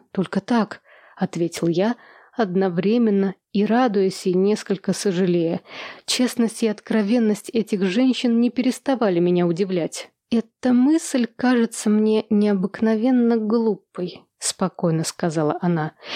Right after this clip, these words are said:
"И если совсем честно, совершенно неприемлемой". Что до меня, я всегда принимал доктрину личного бессмертия как нечто само собой разумеющееся. Попытки дотошных спиритуалистов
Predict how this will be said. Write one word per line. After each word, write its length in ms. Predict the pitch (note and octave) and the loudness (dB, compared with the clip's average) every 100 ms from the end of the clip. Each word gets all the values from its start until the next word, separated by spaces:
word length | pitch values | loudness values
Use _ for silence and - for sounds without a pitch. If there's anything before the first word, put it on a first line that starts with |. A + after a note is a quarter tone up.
| - | -6
"И 80 | B3+ | 0
если 300 | C4+ D#4 D4 | 0 0 -2
совсем 560 | - C#4 - C#4+ C4 A3+ | -2 -6 -4 0 0 0
честно, 600 | - B3+ B3 - F#3+ F#3+ | 0 0 0 -2 -2 -2
совершенно 720 | - F#3+ G3 - - A#3+ A3+ | -4 0 0 0 0 2 2
неприемлемой". 920 | F#3 E3+ - F3+ F3+ F#3+ F3+ F3+ F3 _ _ _ _ | 2 2 0 0 2 2 2 2 -2 _ _ _ _
Что 340 | - - - | -16 -8 -4
до 120 | D#3+ E3+ | -2 0
меня, 440 | E3+ F3+ A#3 B3+ - - - - | 2 2 2 0 -4 -18 -18 -8
я 200 | - A#3+ | -2 0
всегда 440 | C4+ - A3+ G#3 C#4+ | 0 -4 -2 0 -2
принимал 500 | - G#3 G3 G3+ G#3+ | 0 0 2 2 2
доктрину 600 | F#3 F#3 - G#3+ A3+ G3 | -2 -6 -4 0 2 2
личного 440 | F#3 G#3 - F#3 | 2 0 0 0
бессмертия 760 | D#3 D#3+ - G3 A3 B3+ - A#3 | 0 -2 0 2 0 0 -4 -4
как 320 | - G3+ - | -4 -4 0
нечто 360 | B3 C4+ - B3+ | 0 -2 -4 -4
само 340 | - A#3 B3+ | -2 0 0
собой 360 | - A3 A#3+ B3 | 0 -2 0 0
разумеющееся. 1120 | B3 B3+ B3 G#3 E3 - - - - - G3 _ _ | 0 0 2 2 0 -2 -4 -4 -6 -8 -8 _ _
Попытки 460 | - F#3+ B3 - A3 | -6 -4 -4 -4 -4
дотошных 580 | F#3 G#3 - A#3+ - G#3 | -2 -2 -2 -2 -2 -4
спиритуалистов 1000 | - - G3 G#3 G#3 G#3 A3+ - G3+ - | -4 -4 -2 0 0 2 0 -2 -6 -8